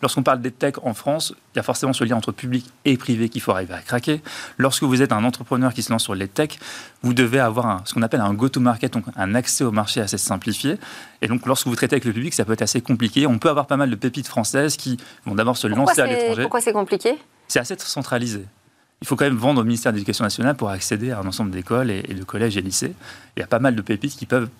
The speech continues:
Speaker 1: se lancer d'abord à l'étranger avant de revenir sur le
Speaker 2: Ce
Speaker 1: marché.
Speaker 2: que disait Marie-Christine Levet, c'était, euh, une des clés, c'était de passer par les profs, en fait.
Speaker 1: Par les profs ou par, euh, même les parents. C'est ce que fait Classroom notamment. Euh,
Speaker 2: Mm.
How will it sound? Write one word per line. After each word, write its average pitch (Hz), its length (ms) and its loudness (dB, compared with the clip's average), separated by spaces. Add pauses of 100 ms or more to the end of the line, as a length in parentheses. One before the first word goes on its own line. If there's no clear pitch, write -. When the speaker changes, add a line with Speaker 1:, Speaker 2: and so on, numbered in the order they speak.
(340)
Speaker 1:
se - 140 0
lancer 120 300 4
d'abord 117 240 2
à 113 40 -4
l'étranger 107 300 -2
avant 110 140 -2
de 95 60 -4
revenir 101 220 -2
sur - 140 -8
le 196 60 -2
Speaker 2:
Ce 190 60 0
Speaker 1:
marché. 196 120 0
Speaker 2:
que 220 60 6
disait 208 200 6
Marie-Christine 220 520 2
Levet, 214 180 6
c'était, 208 460 6
euh, 196 180 6
une 208 80 4
des 214 140 6
clés, 247 100 2
c'était 240 160 0
de - 60 -4
passer 220 240 2
par 214 100 4
les 196 80 4
profs, - 460 0 (400)
en 180 80 -10
fait. - 400 -10
Speaker 1:
Par 113 100 0
les 113 100 4
profs 151 300 2
ou 135 40 0
par, 120 240 2
euh, - 20 2
même 120 180 4
les 123 100 4
parents. 117 360 2
C'est - 140 -4
ce - 60 -4
que 123 60 -2
fait 135 140 0
Classroom 127 340 -2
notamment. 113 460 0
Euh, - 20 -6
Speaker 2:
Mm. - 160 -8